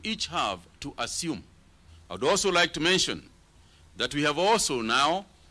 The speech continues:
launched the home care system by discharging a substantial number of people from hospitals. Um,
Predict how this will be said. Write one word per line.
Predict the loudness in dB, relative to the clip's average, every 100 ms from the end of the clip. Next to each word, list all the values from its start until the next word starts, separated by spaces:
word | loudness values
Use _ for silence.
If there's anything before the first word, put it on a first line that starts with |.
| -20 -12
launched | -2 0 0 -2
the | 0
home | 0 0
care | 0 0
system | 0 -2 -2 -2 -2 -8 -20 -20 -20 -20 -16 -2
by | 0
discharging | 0 0 0 2 2 2 0 -2 -6 -8
a | -6
substantial | -4 -6 0 0 0 -2
number | -2 -2
of | -4 -2
people | -2 0 0 0 -6 _ -20 -20 -20
from | -8 -2 -2 -2
hospitals. | 0 0 2 0 0 0 0 -4 -6 -14 _ -20 -20 _ -20 -20 -12
Um, | -4 0 2 2 0 -6